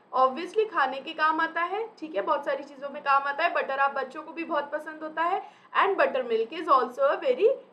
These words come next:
healthy, जिसे हम छाछ कहते हैं, वो भी बहुत अच्छा होता है पीने में, right? तो ये दोनों mixture में से substances को separate करते हैं। अगर आपने, अ, ऐसे अगर villages में नहीं देखा होगा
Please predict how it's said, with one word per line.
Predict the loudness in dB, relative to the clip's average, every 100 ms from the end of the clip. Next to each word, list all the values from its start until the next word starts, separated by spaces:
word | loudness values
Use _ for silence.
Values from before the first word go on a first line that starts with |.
| _ 2
healthy, | 2 0 -10
जिसे | -10 -8
हम | 2 2 2
छाछ | 2 6 6 4
कहते | -4 -6 -4 -6
हैं, | -6
वो | -8 -8
भी | -6
बहुत | -4 2 4 2 -4 -20 _
अच्छा | -6 0 6
होता | 6 6 0 -2
है | -2 -4
पीने | -6 -6 -6
में, | -6 -8 -4
right? | -2 -2 -4 -16 _ -2
तो | 6 6 4
ये | -2
दोनों | -4 -2 2 2 0 -10 -12
mixture | -10 0 0
में | 0 -4
से | 0 0
substances | 0 -4 -4 -4 -4 -6 -14 -4
को | -2
separate | 0 -4 -2 -6 -6
करते | -6 -6 -4 -6
हैं। | -6 -14 -20 -6
अगर | 2 6
आपने, | 6 4 -2 -2
अ, | -2 0 0 0 -6 -6
ऐसे | -4 -4
अगर | -4 -4
villages | -6 -6 -8 -10 -8
में | -8
नहीं | -4 -6 -6
देखा | -8 -2
होगा | 0 0 0